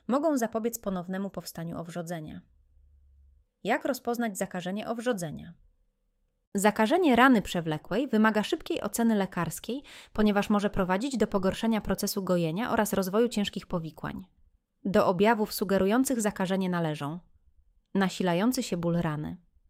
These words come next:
zaczerwienienie i zwiększone ucieplenie skóry wokół owrzodzenia, obrzęk okolicznych tkanek, pojawienie się ropnej wydzieliny, nieprzyjemny zapach rany,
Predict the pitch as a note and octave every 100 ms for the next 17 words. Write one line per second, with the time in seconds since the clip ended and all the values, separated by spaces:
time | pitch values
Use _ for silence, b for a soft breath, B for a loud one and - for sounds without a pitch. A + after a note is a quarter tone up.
0 | _ _ B B - F#3+ F#3+ F#3+ F3 F3
1 | A#3+ C#4 G3 - F3 F3 F3 B3 A#3 -
2 | F#3+ F3 G#3 G3 E3+ - A#3+ F#3+ F3 -
3 | - E3 D#3+ D#3 C3+ - - - _ _
4 | _ _ _ _ - F3+ E3+ F#3 F#3 -
5 | - F3 F3 E3 - - D3 D3 - -
6 | _ _ _ _ _ _ _ _ _ -
7 | F3 E3+ F#3+ B3+ B3 F3 E3+ E3 E3+ E3
8 | D#3 D#3+ D#3 C3+ C3+ E3 _ _ _ _
9 | _ _ _ _ F#3 F3+ - F3+ G3 F#3
10 | E3+ E3 E3 D3 C#3+ D3